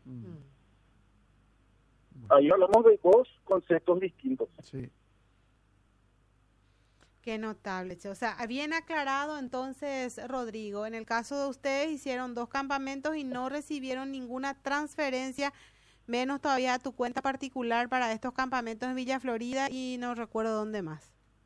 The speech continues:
Speaker 3: Totalmente, Rosana. Nosotros hemos organizado dos campamentos, uno en Villa Florida, Misiones, el otro en Itacurubí de la Cordillera, eh,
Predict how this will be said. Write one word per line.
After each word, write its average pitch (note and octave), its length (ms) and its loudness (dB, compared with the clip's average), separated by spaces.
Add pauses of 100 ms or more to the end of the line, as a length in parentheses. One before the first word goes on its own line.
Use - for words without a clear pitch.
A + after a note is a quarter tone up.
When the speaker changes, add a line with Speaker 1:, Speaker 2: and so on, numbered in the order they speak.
(240)
Speaker 3:
Totalmente, G3 680 6
Rosana. D3+ 340 6
Nosotros F3 460 8
hemos F#3+ 120 10
organizado G3 460 8
dos E3 260 10
campamentos, F#3+ 640 8 (560)
uno G3 440 8
en E3+ 160 6
Villa E3+ 220 6
Florida, E3 400 8
Misiones, F#3 500 6 (320)
el D3 180 4
otro E3 480 8
en D#3+ 120 -4
Itacurubí F3+ 580 4
de E3 80 10
la F3 80 6
Cordillera, D3+ 640 8 (340)
eh, C#3+ 640 -2